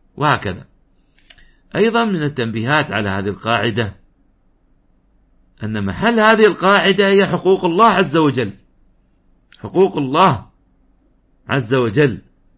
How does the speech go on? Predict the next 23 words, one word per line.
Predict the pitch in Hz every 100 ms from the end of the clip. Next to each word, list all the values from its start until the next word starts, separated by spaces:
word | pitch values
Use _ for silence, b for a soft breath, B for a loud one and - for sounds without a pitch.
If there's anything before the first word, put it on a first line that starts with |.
| _ -
من | 104
ترك | - 143 147
المأمور | 123 117 120 135 107
جهلا | 147 156 127
أو |
نسيانا | 120 107 147 147 147
لم | 156
تبرأ | 143 123 120
ذمته | 101 110 131 151 156
إلا | 139
بفعله، | 127 123 151 160 139 92 _ _ _ _ _ _ _ _
ومن | - 101
فعل | 107 123 151
المحظور | 143 135 135 147 175 143
وهو | 131
معذور | 131 123 127 165
بجهل | 123 120 165 160
أو | 135
نسيان | 123 156 151
برئت | 143 147 139
ذمته | 123 139 156 156
وتمت | 135 147 151 151
عبادته. | 123 127 151 170 190 117